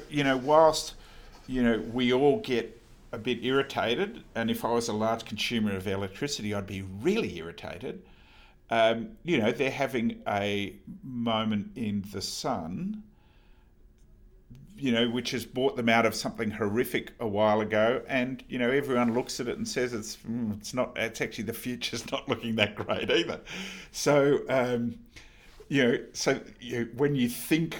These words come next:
you know, when we think of sort of the long term, and we think of, you know, the plethora of renewables that are gonna come in,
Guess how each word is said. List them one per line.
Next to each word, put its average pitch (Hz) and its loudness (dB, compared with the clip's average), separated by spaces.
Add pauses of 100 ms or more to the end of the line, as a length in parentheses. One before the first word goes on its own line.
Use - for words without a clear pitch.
you 123 -2
know, 117 -2
when 120 0
we 135 4
think 143 -2
of 113 -2
sort 117 0
of - -4
the 101 -2
long 123 -2
term, 113 -4 (520)
and 113 0
we 120 4
think 117 -2
of, 101 -2 (540)
you 113 0
know, 107 2
the 95 -4
plethora 143 0
of 127 -2
renewables 113 2
that 113 0
are 110 0
gonna 107 -2
come 104 -2
in, 104 -2